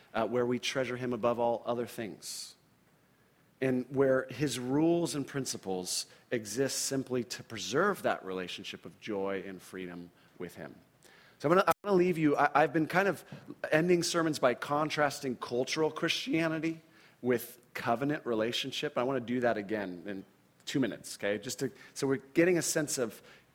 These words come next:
you know, there's a lot of cultural Christianity out there, but I think we're being called into something a little different. So, and I'm applying this sort of to the, to the Ten Commandments and, and these rules and principles. Um, I'll do this real quickly. Here's a, a version of cultural Christianity that I see out in the world around me today.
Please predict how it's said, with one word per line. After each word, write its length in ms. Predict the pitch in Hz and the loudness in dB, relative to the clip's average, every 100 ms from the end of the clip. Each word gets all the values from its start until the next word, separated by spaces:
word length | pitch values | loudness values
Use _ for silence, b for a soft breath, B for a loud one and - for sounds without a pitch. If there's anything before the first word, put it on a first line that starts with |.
| - | -2
you 80 | |
know, 100 | 120 | -2
there's 200 | 98 139 | 0 2
a 40 | 151 | 6
lot 120 | 190 | 6
of 60 | 175 | 4
cultural 340 | 170 - 147 | 0 0 -2
Christianity 520 | - 135 127 123 123 | -2 -4 0 0 0
out 160 | 104 95 | -2 -2
there, 120 | 98 | -2
but 120 | 95 | -2
I 40 | 110 | 0
think 200 | 156 139 | 0 0
we're 60 | |
being 160 | 143 143 | 2 0
called 300 | - 131 127 | 2 4 4
into 160 | 120 107 | 0 -4
something 420 | 113 104 104 101 | -4 -6 -8 -6
a 40 | 110 | -4
little 180 | 107 101 | -4 -4
different. 440 | 104 - 82 - | -6 -8 -10 0
So, 240 | 139 131 B B B B | 4 4 B B B B
and 100 | - | 2
I'm 140 | 143 143 - | 4 2 0
applying 400 | 151 - 170 175 | 0 6 8 8
this 160 | 151 135 | 4 2
sort 140 | 160 | 2
of 80 | 135 | 2
to 100 | - | 0
the, 140 | 131 127 | -2 -2
to 180 | - | 0
the 80 | 127 | -2
Ten 240 | 123 139 131 | 2 0 0
Commandments 480 | 120 120 123 113 | 2 2 2 -2
and, 220 | 113 107 104 | -4 -4 -2
and 120 | 113 | -4
these 140 | 101 | -2
rules 240 | 120 131 110 | 2 2 0
and 100 | 104 | -4
principles. 520 | 127 - 98 82 - B B B | -4 -4 -6 -8 -12 B B B
Um, 280 | - 113 98 - _ - | 2 2 0 -10 _ -4
I'll 60 | 117 | 2
do 80 | |
this 140 | 147 143 | 2 2
real 80 | 139 | 0
quickly. 320 | 139 - 104 | -2 -2 0
Here's 280 | 139 185 - - - - | 2 2 0 -6 0 6
a, 80 | |
a 40 | 151 | 6
version 440 | 127 185 233 190 | 8 6 6 4
of 120 | 190 - | 0 2
cultural 360 | 175 - 160 | 0 2 0
Christianity 640 | - 156 - 131 123 104 85 B B | 0 0 0 2 0 0 -6 B B
that 140 | 139 | 4
I 80 | 127 | 4
see 280 | - 143 131 | 4 2 4
out 140 | 117 | 4
in 60 | 117 | 2
the 60 | |
world 220 | 107 107 104 | -2 0 0
around 240 | 101 107 | -2 -2
me 80 | 104 | -4
today. 280 | 95 101 | -2 -4